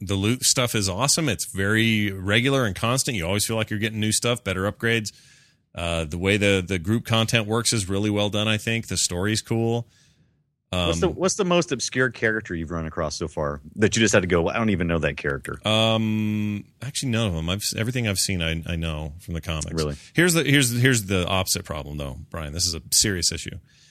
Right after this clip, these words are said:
Speaker 1: You wa-, and this is my only complaint, really, about the game thus far. Kinda takes you out of it. You walk into a, a crowded place, 'cause remember, this is a game where, you know, hundreds of you can be all in the same area doing stuff.
Speaker 2: Right,
Speaker 1: Um,
Speaker 2: right.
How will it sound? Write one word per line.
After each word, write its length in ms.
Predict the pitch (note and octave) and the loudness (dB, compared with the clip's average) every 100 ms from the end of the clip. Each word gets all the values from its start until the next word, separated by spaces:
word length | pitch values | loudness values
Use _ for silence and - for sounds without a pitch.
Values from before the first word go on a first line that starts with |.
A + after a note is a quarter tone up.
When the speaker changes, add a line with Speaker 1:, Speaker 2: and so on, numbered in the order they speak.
| _ _ _ | _ _ _
Speaker 1:
You 120 | - F#2+ | -2 2
wa-, 140 | G2+ | 4
and 120 | A2+ A#2 | 4 6
this 100 | A#2+ | 6
is 140 | A2+ | 6
my 160 | G#2 G2 | 4 4
only 240 | G2+ A2+ | 4 2
complaint, 400 | A#2 G#2+ G#2+ F2+ | 2 0 0 0
really, 220 | F2 F2 D#2+ | 0 0 0
about 220 | D#2+ D#2+ | -2 -2
the 60 | |
game 220 | F2+ D#2+ D2 | -2 -2 -2
thus 140 | C#2+ | -6
far. 280 | D2+ C#2+ - _ _ _ | -8 -12 -14 _ _ _
Kinda 200 | G2 F2+ | -4 0
takes 240 | G#2 F#2 | 0 2
you 60 | G2 | 2
out 100 | E2+ | 2
of 80 | D2+ | 0
it. 140 | D2 | -4
You 120 | D#2+ F#2+ | -4 0
walk 220 | F#2+ G#2+ | 2 2
into 220 | G#2+ G#2+ | 2 0
a, 40 | F#2 - | -2 -6
a 40 | G#2+ | -6
crowded 520 | - G2 G#2 F#2 F2 | -2 0 0 -4 -4
place, 280 | A2 G2 - | 0 2 0
'cause 180 | G2 | -2
remember, 360 | G2 G#2+ A#2 G#2 | 0 2 2 2
this 120 | G#2 | 0
is 60 | A2+ | 0
a 40 | G#2 | 2
game 240 | G#2 G2+ | 0 2
where, 260 | F#2+ F#2 G#2+ | 0 0 0
you 80 | C#3 | 0
know, 120 | G2 | 0
hundreds 340 | G#2+ C#3+ A2+ | 0 0 0
of 120 | G2+ | 0
you 120 | F#2+ F#2 | 0 0
can 120 | G2 | 0
be 100 | F#2+ | 2
all 160 | F#2+ | 2
in 60 | F#2 | 2
the 80 | E2+ | 0
same 260 | G2 F2+ | 2 2
area 300 | F2 F2 F2 | 2 0 0
doing 240 | E2+ E2+ D#2 | -2 -2 -2
stuff. 360 | - - - - _ _ _ _ _ | -4 -6 -14 -20 _ _ _ _ _
Speaker 2:
Right, 160 | D#2 | -4
Speaker 1:
Um, 180 | E2 D#2+ | -2 0
Speaker 2:
right. 240 | D#2+ D#2 | -2 -4